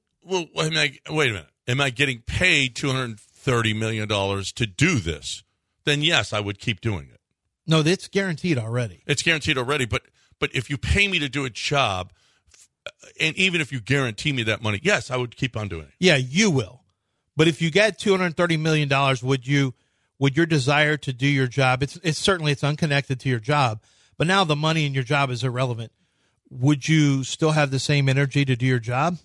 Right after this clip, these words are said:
Speaker 2: or would you become more of a
Speaker 1: Well,
Speaker 2: slack
Speaker 1: certainly,
Speaker 2: off?
Speaker 1: certainly, i-, if it's guaranteed money, yes. That's what, that's what, um, that's what commission is, right?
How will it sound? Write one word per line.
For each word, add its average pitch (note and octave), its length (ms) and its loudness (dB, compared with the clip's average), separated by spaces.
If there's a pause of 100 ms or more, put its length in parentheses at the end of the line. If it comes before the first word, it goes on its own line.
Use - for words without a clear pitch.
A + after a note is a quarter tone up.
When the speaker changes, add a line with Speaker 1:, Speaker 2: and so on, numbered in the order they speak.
(200)
Speaker 2:
or C3+ 80 2
would C3 180 2
you D3 80 4
become C3+ 340 2
more B2+ 340 4
of A#2+ 100 2
a B2+ 40 0
Speaker 1:
Well, A#2+ 260 0
Speaker 2:
slack F3+ 240 2
Speaker 1:
certainly, F#3 340 2
Speaker 2:
off? D#3 60 -2
Speaker 1:
certainly, D#3+ 400 -2
i-, C#3 180 0 (320)
if C#3 220 2
it's B2 160 -4
guaranteed C#3 600 -2
money, A#2 360 0
yes. A#2+ 340 0 (180)
That's G#3 280 0
what, E3 260 0
that's E3 240 -2
what, C#3+ 160 -2 (600)
um, G#2+ 400 0
that's C3+ 220 -2
what D#3 120 -4
commission C3+ 580 0
is, C#2+ 340 -18
right? A#2+ 220 -2